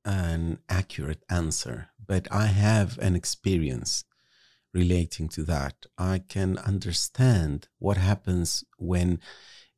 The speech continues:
um, in a certain country or a certain community, there are certain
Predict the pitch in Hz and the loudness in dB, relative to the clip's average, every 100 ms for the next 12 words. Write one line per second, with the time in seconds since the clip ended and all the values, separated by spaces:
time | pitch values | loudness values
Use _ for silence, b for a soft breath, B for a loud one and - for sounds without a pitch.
0 | - 87 82 78 73 73 - _ - 98 | -4 -2 -2 -4 -6 -10 -18 _ 0 0
1 | 87 - 92 117 90 95 87 - 92 87 | 0 -2 -4 -2 -2 0 -2 -2 -4 -2
2 | 82 80 - - - 98 - 87 82 78 | 0 -2 -2 -4 -4 -4 -2 0 2 0
3 | - - 80 78 _ _ _ _ - 90 | -4 -6 -4 -4 _ _ _ _ -8 -4
4 | 85 87 - 87 - 85 78 78 71 69 | -2 -2 -2 -4 -4 -4 -2 -2 -6 -8